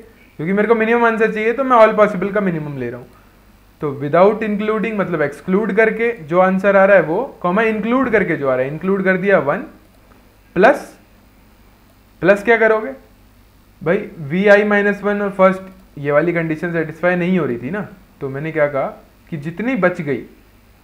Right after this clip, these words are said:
ठीक है, कि भाई ये मेरे को जे से greater than equal to चाहिए था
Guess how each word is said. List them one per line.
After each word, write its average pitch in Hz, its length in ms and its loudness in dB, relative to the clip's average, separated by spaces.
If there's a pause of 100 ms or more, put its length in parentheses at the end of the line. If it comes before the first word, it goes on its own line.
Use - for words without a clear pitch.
(380)
ठीक 151 160 -12
है, 127 140 -8 (500)
कि 143 40 -10
भाई 185 220 -2 (140)
ये 175 200 0
मेरे 190 160 0
को 202 120 2
जे 175 180 2
से 185 140 -2
greater 180 320 0
than 196 160 2
equal 190 260 2
to 202 100 -2
चाहिए 127 300 -4
था 113 180 -12